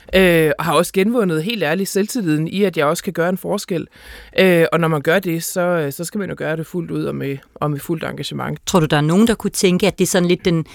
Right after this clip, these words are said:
Speaker 2: øh, privilegerede, nemme version af at gå, øh, træde ind i politik, at man ikke tager det, går gennem det hårde, slidsomme arbejde, det er for et nyt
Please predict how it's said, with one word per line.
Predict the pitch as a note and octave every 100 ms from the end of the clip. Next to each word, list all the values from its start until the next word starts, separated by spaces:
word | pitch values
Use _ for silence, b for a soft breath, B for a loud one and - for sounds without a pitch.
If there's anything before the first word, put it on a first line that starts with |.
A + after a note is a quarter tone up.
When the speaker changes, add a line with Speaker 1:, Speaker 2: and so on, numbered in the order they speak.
| B B _
Speaker 2:
øh, | E3+ D#3 D3 C3+ C3 E2
privilegerede, | - F3+ E3 - G#3 G3+ F#3+ F3+ E3+ -
nemme | E3+ E3+ E3+ G3+ G#3+
version | E3+ - G3 D3+ F3+
af | E3+ D#3
at | E3+ -
gå, | F3
øh, | D#3+ D3
træde | - D#3+ D#3+
ind | E3+
i |
politik, | - F3+ D#3+ - G3 - -
at | D#3 -
man | D3+ C#3+ D3 -
ikke | G#3+ A3 A3 C4
tager | - F3+ E3
det, | E3 F3 D3+ B B B
går | - D#3+
gennem | F#3 F3+
det | F3 C#3+
hårde, | D3 D#3 E3 F3+
slidsomme | - F3+ F#3 F3+ G#3 E3+ D#3+ E3 -
arbejde, | C#3+ D#3 F3+ E3 D3+
det | D3+ D3+
er | D3+
for | -
et | E3
nyt | E3 F3